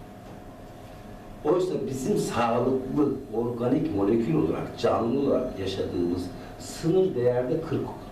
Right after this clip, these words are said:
Sınır değer derken kırkın üzeri bizim için risk. Hani anlattım ya biraz önce,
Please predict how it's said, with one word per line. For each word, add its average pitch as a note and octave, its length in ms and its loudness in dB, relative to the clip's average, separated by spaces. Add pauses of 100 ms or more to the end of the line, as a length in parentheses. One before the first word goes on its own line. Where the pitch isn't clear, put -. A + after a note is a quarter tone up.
(1500)
Sınır D3+ 340 2
değer G#3+ 260 4
derken - 320 2 (460)
kırkın - 760 -2
üzeri F#2+ 340 -2
bizim F#2+ 240 -4
için F2+ 200 -6 (160)
risk. A#2 220 -8 (920)
Hani A#2 140 -2
anlattım A2+ 520 0
ya - 60 4
biraz A2 220 2
önce, F#2+ 340 -2